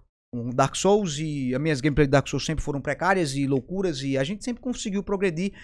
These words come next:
e sempre conseguiu ter bons resultados e boas loucuras, inclusive muitos bons momentos de felicidades por conta disso.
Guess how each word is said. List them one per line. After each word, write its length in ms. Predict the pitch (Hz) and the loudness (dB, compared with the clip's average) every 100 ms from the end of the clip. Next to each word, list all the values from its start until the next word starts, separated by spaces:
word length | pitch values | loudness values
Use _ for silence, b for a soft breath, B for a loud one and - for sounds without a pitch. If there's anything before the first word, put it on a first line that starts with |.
| B | B
e 80 | 196 | 0
sempre 200 | 254 226 | 0 -2
conseguiu 280 | 233 202 | -6 -6
ter 140 | 202 214 | -2 0
bons 240 | 175 202 | 0 -2
resultados 400 | 175 170 170 175 | -4 0 2 4
e 40 | 202 | 2
boas 280 | 175 185 | 2 2
loucuras, 400 | 196 196 196 208 | 2 0 0 0
inclusive 340 | 240 247 220 220 | 0 -2 -2 -2
muitos 320 | 214 247 208 | -2 -4 -4
bons 260 | 175 202 190 | 0 0 0
momentos 280 | 185 185 | -2 -4
de 100 | 190 | -8
felicidades 540 | 175 196 185 185 160 - | -6 -4 -2 2 2 0
por 120 | 196 | -6
conta 280 | 175 175 233 | -4 -4 -2
disso. 280 | 202 175 | -2 -4